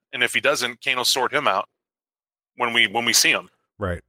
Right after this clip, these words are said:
Speaker 2: At,
Speaker 1: Right?
Speaker 2: at the
Speaker 1: They're
Speaker 2: end of the day, it definitely seems to me like a-, as the Black Hand stands at the writing of this book, it is very much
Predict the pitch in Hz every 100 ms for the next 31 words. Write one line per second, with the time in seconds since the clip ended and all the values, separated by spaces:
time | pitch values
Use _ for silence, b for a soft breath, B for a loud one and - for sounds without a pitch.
0 | - 127 131 - 131 104 123 120 107 95
1 | 120 117 101 95 120 117 110 101 120 104
2 | 87 98 101 107 95 90 87 - - -
3 | - 120 120 120 - 117 120 120 90 107
4 | 98 120 123 123 120 104 - 120 117 107
5 | - 107 101 92 110 107 104 95 95 85
6 | 104 123 - _ _ _ _ _ _ -
7 | 123 113 92 107 117 117 113 110 - -